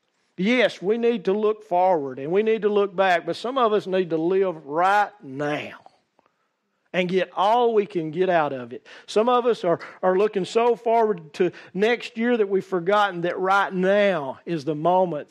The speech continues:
that will, that will build and, and, and fill next year. What you're doing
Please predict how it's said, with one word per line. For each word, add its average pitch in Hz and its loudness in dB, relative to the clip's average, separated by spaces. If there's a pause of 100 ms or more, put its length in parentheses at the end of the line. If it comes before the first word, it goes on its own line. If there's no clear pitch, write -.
(140)
that 165 -2
will, 160 0 (220)
that 190 2
will 165 2
build 208 2 (300)
and, 165 -2
and, 165 -2 (180)
and 170 0
fill 190 0
next 165 -4
year. 160 -4
What 220 0
you're 214 2
doing 202 0